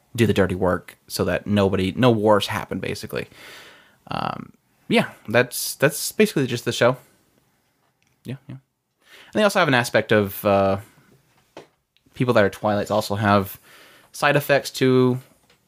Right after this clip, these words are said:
b-, having the power that they have. So, uh, you'll be a Twilight and you'll have super, pu-, uh, he-, not superhuman power, but, like, just a lot of strength. But at the same time, you'll have something about you that's affected by it. So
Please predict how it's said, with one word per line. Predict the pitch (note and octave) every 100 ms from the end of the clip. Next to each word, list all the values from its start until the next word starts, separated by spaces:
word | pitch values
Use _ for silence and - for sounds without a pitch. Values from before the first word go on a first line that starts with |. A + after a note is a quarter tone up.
| _ _ _ _ A2
b-, | A#2
having | A#2+ A#2+ A#2+
the | A2
power | A#2 A2
that | G#2+
they | G2+
have. | G2+ G#2+ G#2+ G#2+ - _ _
So, | - - G2+ G2 G2+ F#2+ - - - _ _ _
uh, | - F#2+ F2+ D#2 A#1+
you'll | - B2+ C#3
be | C3
a |
Twilight | A#2 - B2 A#2
and | G#2+
you'll | A2
have | A2 G2+
super, | B2 A2
pu-, | - A2 -
uh, | G2+ F#2+ A2 G2 -
he-, | A#2 - -
not | - A2+ -
superhuman | - G#2 G2+ F#2 F#2
power, | G#2 G2 F2
but, | - F#2
like, | F#2+ F#2+ - - - - -
just | - G#2 -
a | -
lot | G#2+ G#2+
of | G2
strength. | - C#3 B2 G#2
But | A2+ B2+
at |
the | -
same | - A2
time, | - A#2 A2
you'll | G#2+
have | G#2 A2 G#2+
something | - - A2+ A2 G#2
about | F#2+ F#2+ F#2+ F#2
you |
that's | A2+ - - - - _
affected | - - A2 - F#2
by | - -
it. | -
So | - - F#2+ F#2+